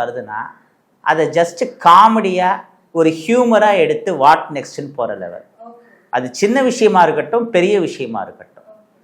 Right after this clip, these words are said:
Speaker 1: அந்த மெச்சூரிட்டி லெவல் எனக்கு சில மெடிடேஷன் மூலமா கிடைச்சது.
Speaker 2: ம்.
Speaker 1: ஆனா அந்த மெடிடேஷனை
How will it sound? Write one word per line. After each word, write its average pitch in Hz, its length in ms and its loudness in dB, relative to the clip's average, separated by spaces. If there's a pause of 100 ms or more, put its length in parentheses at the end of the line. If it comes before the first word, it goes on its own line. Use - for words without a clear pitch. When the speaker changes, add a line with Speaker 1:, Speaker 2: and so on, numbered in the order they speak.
(140)
Speaker 1:
அந்த 160 240 -2
மெச்சூரிட்டி 220 640 -2
லெவல் 196 260 0
எனக்கு 165 300 -2
சில 151 180 -2
மெடிடேஷன் 175 720 -2
மூலமா 151 280 -4 (100)
கிடைச்சது. 107 440 -12 (280)
Speaker 2:
ம். - 60 -20 (200)
Speaker 1:
ஆனா 214 220 2
அந்த 226 180 -2
மெடிடேஷனை 190 920 -4